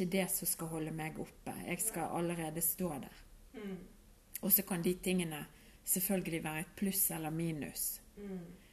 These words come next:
Speaker 1: Men det er ikke det som er meg.
Speaker 2: Nei.
Speaker 1: Men det kan være en del av det som kan knekke meg hvis jeg tillater det.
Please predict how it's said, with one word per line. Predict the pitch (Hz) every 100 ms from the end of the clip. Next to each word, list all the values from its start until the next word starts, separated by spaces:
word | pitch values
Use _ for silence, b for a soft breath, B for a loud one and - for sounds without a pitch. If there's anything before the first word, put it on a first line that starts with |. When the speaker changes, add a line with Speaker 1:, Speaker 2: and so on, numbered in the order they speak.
| B
Speaker 1:
Men | 175 175 170 - 226
det | 170
er | 190 -
ikke | 160
det | 180 170
som | - 160 151
er |
meg. | 151 147 - - - - - -
Speaker 2:
Nei. | 202 185 - - - - -
Speaker 1:
Men | 185
det | 180 180
kan | 180
være | 175 170
en | 170
del | 190 170
av | -
det | 170
som | - -
kan | 190
knekke | 185 185 190 - 196
meg | 175 151
hvis | 156 -
jeg | 165
tillater | - 175 165 - -
det. | -